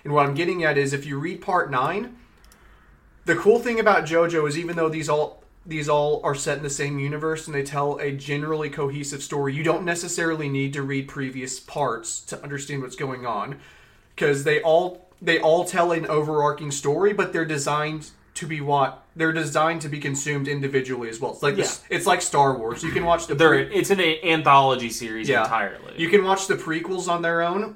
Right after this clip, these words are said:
Speaker 1: and they stand on their own as a story. You can watch the O T on its own, and that it stands on its own as a tril-,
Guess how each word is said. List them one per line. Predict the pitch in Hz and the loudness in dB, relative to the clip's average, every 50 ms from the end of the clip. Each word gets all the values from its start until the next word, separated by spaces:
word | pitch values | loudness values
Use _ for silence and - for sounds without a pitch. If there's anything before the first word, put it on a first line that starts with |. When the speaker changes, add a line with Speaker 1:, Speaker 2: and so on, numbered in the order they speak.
| - _ - | -12 _ -4
Speaker 1:
and | 160 143 139 139 139 139 139 139 | 0 2 2 2 2 2 0 -2
they | 139 - 143 143 | -2 -2 -2 -2
stand | 143 - - 151 143 147 147 147 147 147 151 - | -2 -4 -4 -2 -2 -2 -2 -2 -4 -6 -6 -4
on | 151 147 143 | -2 -2 0
their | 143 143 135 135 | 0 2 2 2
own | 135 139 135 | 2 0 -2
as | 135 | -2
a | 135 135 | -4 -6
story. | - - 147 143 147 151 151 | -6 -4 -2 -2 -2 -2 -4
You | 156 151 | -6 -6
can | 151 151 | -6 -4
watch | 147 147 143 - - | -2 -2 -2 -2 -6
the | 165 151 143 | -6 -4 -4
O | 151 151 | -4 -4
T | 139 - 139 131 135 | -4 -6 -6 -4 -2
on | 151 151 156 | -2 -2 -4
its | 156 - - | -4 -4 -4
own, | 175 170 175 175 | -4 -2 -2 -2
and | 156 143 | -4 -4
that | 139 139 139 - - | -4 -6 -6 -6 -6
it | 175 165 - | -6 -6 -6
stands | - - 156 151 151 147 | -6 -6 -6 -6 -4 -4
on | 147 131 131 | -4 -4 -4
its | 127 - - | -4 -6 -6
own | 143 143 147 | -6 -4 -4
as | 143 139 139 | -6 -6 -8
a | |
tril-, | 139 - - 165 160 | -8 -6 -6 -4 -6